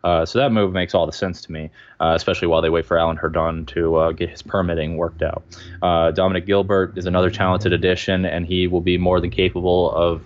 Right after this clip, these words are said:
making up for any potential injuries. Uh, you know,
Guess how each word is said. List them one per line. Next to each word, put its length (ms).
making 320
up 220
for 340
any 240
potential 480
injuries. 560
Uh, 280
you 100
know, 140